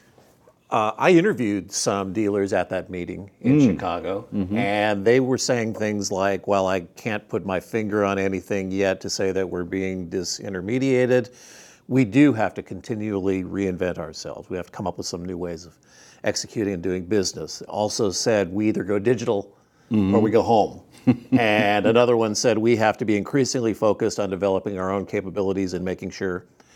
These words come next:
Speaker 1: that we're focused on the customer."
Speaker 2: Mm-hmm.
Speaker 1: So I, I point that out, I guess, just to say that this was a group that, while they may had some reservations,
Speaker 2: Mm.
Speaker 1: kinda got it,
Speaker 2: Yeah,
Speaker 1: uh, know
Speaker 2: yeah,
Speaker 1: the
Speaker 2: that's
Speaker 1: world.
Speaker 2: fair.
Speaker 1: Can you give some specific instances where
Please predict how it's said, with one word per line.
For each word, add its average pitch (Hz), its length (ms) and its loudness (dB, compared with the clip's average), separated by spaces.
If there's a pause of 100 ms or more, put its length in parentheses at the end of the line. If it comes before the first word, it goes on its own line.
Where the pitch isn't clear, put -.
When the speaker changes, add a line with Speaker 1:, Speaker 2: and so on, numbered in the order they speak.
(200)
Speaker 1:
that 107 100 -6
we're 87 140 -8
focused - 520 -10 (200)
on 92 160 -8
the 85 60 -14
customer." - 640 -14
Speaker 2:
Mm-hmm. 80 200 -6
Speaker 1:
So 120 160 0
I, 139 180 0
I 147 100 2
point 165 340 2
that 135 200 6
out, 127 160 6
I 113 60 4
guess, 104 260 2
just 107 220 -4
to 107 80 -4
say 104 180 0
that 101 220 -2
this 151 180 4
was 151 180 6
a 131 60 4
group 117 440 2
that, 107 360 2 (360)
while 104 260 4
they 101 220 2
may 110 360 2
had 107 320 0
some - 420 -12
reservations, 113 1160 -2 (100)
Speaker 2:
Mm. 90 200 0
Speaker 1:
kinda 139 140 0
got 90 320 -4
it, - 100 -16 (100)
Speaker 2:
Yeah, 87 220 4
Speaker 1:
uh, 73 220 0
know 80 200 -2
Speaker 2:
yeah, 73 140 0
Speaker 1:
the - 0 -
Speaker 2:
that's 71 100 0
Speaker 1:
world. 98 240 0
Speaker 2:
fair. - 260 -6 (200)
Speaker 1:
Can 147 160 2
you 220 220 4
give 220 220 2
some 165 200 4
specific 147 580 0
instances 131 720 -2
where 110 480 4